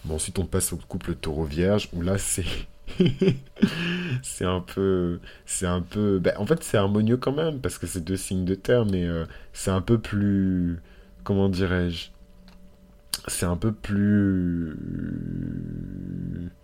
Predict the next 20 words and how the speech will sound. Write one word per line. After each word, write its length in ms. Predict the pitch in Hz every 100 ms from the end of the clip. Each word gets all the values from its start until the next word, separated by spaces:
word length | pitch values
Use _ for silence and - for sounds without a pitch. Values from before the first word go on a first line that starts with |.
| - - - - - -
pas 160 | 113 -
austère, 640 | 117 - - 110 110 110 95
mais, 240 | 87 85
euh, 160 | 85 85
c'est 140 | 87
un 80 | 85
peu 140 | 101
plus 160 | 85 95
sérieux, 500 | - 104 95 92 90
quoi. 240 | 82 76 - -
C'est 140 | - 80
un 40 |
peu 120 | 87
plus 140 | 85 87
sérieux. 380 | - 87 92
Là 160 | 92 95
où 60 | 95
le 100 | 92
lion 300 | 95 98 95
va, 260 | 85 80